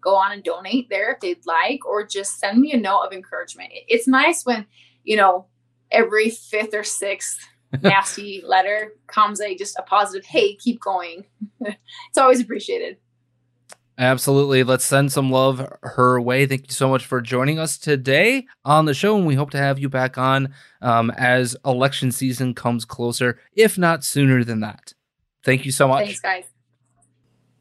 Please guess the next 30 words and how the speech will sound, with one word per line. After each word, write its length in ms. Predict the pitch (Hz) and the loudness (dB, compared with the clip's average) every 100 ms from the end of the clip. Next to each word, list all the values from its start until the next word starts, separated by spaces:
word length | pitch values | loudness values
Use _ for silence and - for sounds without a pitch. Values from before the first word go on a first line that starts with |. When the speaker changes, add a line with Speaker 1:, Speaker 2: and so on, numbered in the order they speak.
| _ _ _ _ _ _ _ | _ _ _ _ _ _ _
Speaker 2:
And 140 | 175 202 | 4 4
of 120 | 180 | 4
course, 340 | - 190 165 | 2 2 2
you're 180 | 151 151 | 0 0
gonna 240 | 170 185 185 | 2 0 0
be 140 | 165 | -2
able 140 | 156 | -2
to 100 | 143 | -4
find 320 | 135 135 135 135 | 0 2 2 0
that 160 | 127 | 0
information 680 | 123 120 120 117 117 127 123 - | -2 -4 -2 -2 -2 -2 -2 -2
on 260 | 120 127 120 | 0 2 0
how 200 | 127 123 | 0 -2
to 120 | 117 | -2
donate, 540 | 101 120 120 117 - - | -4 -2 0 -2 -6 -10
uh, 240 | 113 113 107 | -8 -8 -10
to 200 | - 113 | -6 -6
Kara's 500 | 104 131 117 113 107 | -2 0 2 0 -4
campaign 840 | - - 110 101 156 160 160 160 147 _ _ _ | -10 -10 -10 -2 0 2 0 -4 -6 _ _ _
and 320 | 135 120 110 | 0 0 0
check 280 | 107 - 143 | -4 -6 -2
out 140 | 139 120 | -2 -4
the 200 | - 143 | -2 0
issues 360 | 139 139 135 | 0 0 -2
that 200 | 127 110 | -2 -4
she 580 | - - 120 117 113 107 _ _ - | -6 -6 -4 -4 -6 -8 _ _ -2
advocates 640 | 135 135 139 139 139 135 | 0 0 -2 -2 -2 -4
on, 520 | - 127 123 127 127 - _ _ _ - | 0 2 4 2 0 -6 _ _ _ -2
um, 500 | 113 107 107 104 104 _ _ _ _ _ - | 2 2 0 -4 -8 _ _ _ _ _ -4
and, 260 | 139 127 | 0 0